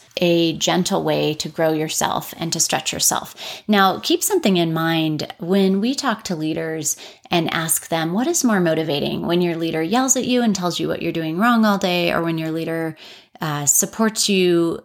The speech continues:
gives you feedback, but in a constructive way that you can hear and, uh, notices what you're doing well?"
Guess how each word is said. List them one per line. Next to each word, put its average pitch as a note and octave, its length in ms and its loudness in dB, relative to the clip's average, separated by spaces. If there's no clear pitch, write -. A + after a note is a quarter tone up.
gives E3+ 300 0
you E3 160 0
feedback, G#3+ 640 0
but E3 120 0
in D#3+ 120 -2
a D#3+ 60 -4
constructive F#3 640 -2
way E3+ 200 2
that D#3 120 -2
you - 120 -8
can E3+ 140 -2
hear G3 540 2
and, D#3 440 -2
uh, D#3 200 -2
notices F3 520 2
what - 140 -2
you're E3+ 100 0
doing D#3 280 -2
well?" - 380 -4